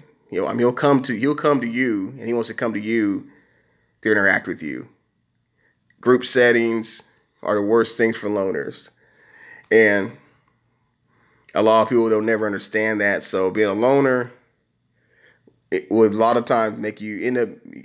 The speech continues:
you have to be alone, actually, and not by choice always, 'cause people, they, they kinda want you to be, play by their rules. They kinda want you to be available, and they wanna be available. They don't wanna, they don't take out time always to understand, like, okay, he's a different kind of guy.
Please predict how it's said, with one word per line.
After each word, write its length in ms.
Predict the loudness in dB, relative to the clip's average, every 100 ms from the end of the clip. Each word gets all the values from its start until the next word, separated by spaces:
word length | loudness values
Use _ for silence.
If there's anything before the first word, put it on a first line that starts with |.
| _ _ -8
you 240 | -4 0
have 160 | 0 0
to 80 | -2
be 160 | -6
alone, 560 | -6 -4 -2 -4 -6 -6
actually, 520 | -6 -6 -8 -10 -12 -16 _ -8
and 80 | -2
not 180 | 0
by 140 | 0 0
choice 360 | 0 0 2 2
always, 260 | -2 -2
'cause 180 | -4 -4
people, 540 | 0 4 4 4 -2 -14 _
they, 140 | 0 0
they 180 | 0
kinda 220 | 0 2 2
want 240 | 0 -2
you 60 | -4
to 100 | -4
be, 200 | -4 -4
play 220 | 0 0
by 160 | 0
their 240 | 2 4 4
rules. 420 | 2 0 0 0
They 80 | -2
kinda 180 | -2 -2
want 180 | -4
you 80 | -6
to 60 | -4
be 80 | -4
available, 400 | 0 -2 0 0
and 80 |
they 80 | 2
wanna 160 | 4 4
be 80 | 0
available. 540 | 2 0 0 -2 -6
They 160 | 2 4
don't 200 | 4 2
wanna, 320 | 0 -2 -6 -16 -20 -20 -20 0
they 60 |
don't 160 | 2 4
take 200 | 2 2
out 200 | 0 -2
time 260 | -4 -4 -2
always 360 | -2 -2 -6
to 60 | -6
understand, 420 | -6 -8 -6 -6
like, 140 | -4 -2
okay, 280 | -2 -2
he's 140 | -2 0
a 40 |
different 260 | 0 0 0
kind 160 | -2
of 60 | 0
guy. 440 | 0 0 -2 -4